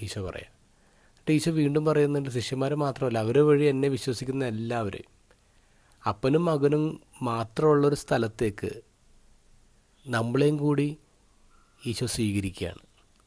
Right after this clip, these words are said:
നമ്മളെയും കൂടി ഈശോ സ്പോൺസർ ചെയ്യാണ്. already സ്വർഗത്തിലേക്കുള്ള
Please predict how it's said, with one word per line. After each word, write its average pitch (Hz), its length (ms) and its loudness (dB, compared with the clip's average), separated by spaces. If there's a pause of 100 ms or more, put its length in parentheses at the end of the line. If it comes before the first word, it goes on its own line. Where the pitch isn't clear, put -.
(360)
നമ്മളെയും 117 360 0
കൂടി 135 180 0
ഈശോ 127 180 -2
സ്പോൺസർ 107 580 -4
ചെയ്യാണ്. 95 300 -4 (1300)
already 147 460 6
സ്വർഗത്തിലേക്കുള്ള 147 1120 2